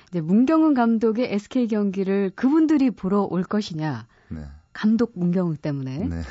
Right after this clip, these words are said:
Speaker 1: 이게 또 관심거리예요.
Speaker 2: <laughs>
Speaker 1: 어떻게 예상하세요?
Speaker 2: 글쎄요, 그, 제, 일단 가깝게는
Speaker 1: 음.
Speaker 2: 그 팬클럽 아이들이 그 한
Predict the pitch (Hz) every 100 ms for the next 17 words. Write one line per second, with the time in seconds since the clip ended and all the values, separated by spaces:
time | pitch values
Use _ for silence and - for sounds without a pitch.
0 | 101 76 - _ 233 285 269 269 180 160
1 | 180 160 139 127 131 151 135 120 139 107
2 | - 131 - - - - 269 214 151 -
3 | 226 - - 196 185 - - - - -
4 | - - - _ _ - - - - 151
5 | 151 135 - 135 135 131 127 123 113 -
6 | 127 127 113 - _ _ 131 110 120 -
7 | - 92 - 135 - 104 101 104 104 87
8 | 87 143 131 117 80 - - - 104 -
9 | 101 92 90 90 92 90 87 87 92 90
10 | 85